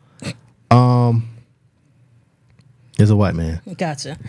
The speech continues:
Speaker 2: So a federal jury has convicted Robert Bowers, the gunman who killed eleven, eleven worshipers at Pittsburgh Tree of Life Synagogue. This happened in two thousand eighteen. He's just getting charged, uh, with sixty-three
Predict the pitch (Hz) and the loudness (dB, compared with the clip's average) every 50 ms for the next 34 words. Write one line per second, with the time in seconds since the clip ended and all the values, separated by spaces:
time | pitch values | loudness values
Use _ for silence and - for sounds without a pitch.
0 | - - - - - - - 254 240 240 254 - - - 285 294 302 294 285 262 | -20 -20 -20 -18 -12 -6 -4 -4 -4 -4 -6 -8 -4 -2 -2 -2 0 -2 -2 -2
1 | 208 220 277 277 277 277 262 269 233 214 - - 220 196 180 220 226 - - 190 | -2 -2 -2 -2 -2 -2 -2 -2 -4 -6 -4 -4 -4 -2 -2 -4 -6 -6 -6 -6
2 | 220 208 - - 170 160 185 180 196 214 226 226 180 170 139 - 156 165 214 269 | -6 -6 -6 -8 -6 -4 -2 -2 -2 -2 -4 -6 -6 -6 -6 -4 -4 -2 -2 -4
3 | 240 170 147 147 151 165 220 254 - - 180 170 165 196 208 208 208 202 190 185 | -4 -4 -6 -6 -6 -6 -8 -8 -6 -6 -6 -4 -2 -2 -2 -2 -2 -4 -4 -6
4 | 196 - - 220 196 170 160 156 156 160 175 190 214 226 254 247 254 - - - | -8 -6 -4 -4 -4 -2 -4 -4 -2 -2 -2 -4 -4 -4 -6 -6 -6 -8 -14 -8
5 | - 185 180 190 208 233 277 269 247 208 208 214 208 - 214 - 208 202 196 - | -4 -4 -2 -2 -2 -2 -2 -2 -2 -2 -4 -6 -6 -8 -8 -8 -8 -8 -8 -6
6 | - 165 - - - - 247 - - - 240 226 220 208 208 - - - 254 269 | -6 -8 -8 -8 -6 -6 -6 -6 -4 -6 -4 -4 -4 -6 -8 -10 -8 -6 -4 -4
7 | 269 247 220 214 208 - - - 240 226 214 185 170 147 143 143 - - - - | -2 -4 -4 -6 -6 -8 -8 -8 -6 -6 -6 -6 -6 -6 -8 -8 -10 -12 -16 -20
8 | - - - 196 214 214 254 226 226 233 208 208 - 175 170 170 - - 262 247 | -16 -6 -4 -4 -4 -4 -6 -6 -6 -6 -8 -6 -4 -6 -6 -6 -6 -8 -8 -8
9 | 247 - 214 214 214 196 202 185 185 - - - 202 214 226 - - _ - - | -4 -4 -4 -4 -4 -4 -4 -6 -8 -8 -8 -8 -8 -8 -8 -10 -14 _ -14 -14
10 | - - - 262 269 269 254 208 170 147 135 151 180 220 208 175 170 - 180 208 | -12 -6 -2 0 0 0 0 0 -2 -4 -6 -6 -4 -4 -6 -6 -6 -6 -4 -4
11 | 214 208 - - 220 214 214 208 202 190 - 220 208 202 196 196 190 170 - - | -4 -6 -10 -8 -8 -6 -6 -6 -6 -8 -8 -6 -6 -4 -4 -6 -8 -8 -12 -14
12 | - - - - - - _ _ - - 175 165 165 160 170 160 151 - - - | -16 -20 -20 -20 -20 -20 _ _ -8 -6 -4 -2 -2 -2 -4 -6 -8 -8 -10 -8
13 | - 240 214 - - - 233 208 - 208 190 196 175 139 - | -8 -8 -10 -10 -10 -10 -10 -8 -6 -6 -6 -4 -6 -6 -10